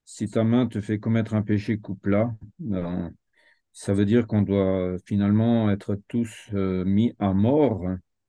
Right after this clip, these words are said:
Et quand est-ce que notre main a été coupée, a été mise, euh, euh, hors fonction ? C'est quand Jésus lui-même a eu sa main clouée sur la croix.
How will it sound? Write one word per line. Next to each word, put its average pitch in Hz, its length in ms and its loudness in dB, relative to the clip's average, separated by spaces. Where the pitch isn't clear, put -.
Et 113 160 2
quand 135 200 0
est-ce 117 160 0
que 120 460 2
notre 113 440 -2
main 113 540 2
a 101 160 0
été 104 400 -2
coupée, 107 480 0
a 98 140 0
été 101 180 -2
mise, 113 320 4
euh, 98 680 0
euh, 95 360 -4
hors 127 240 2
fonction ? 117 640 0
C'est 113 140 -4
quand 127 180 2
Jésus 120 460 2
lui-même 117 400 2
a 110 140 2
eu 113 100 4
sa 110 220 -2
main 120 280 2
clouée 113 640 0
sur 107 240 -4
la 104 140 0
croix. 98 460 -4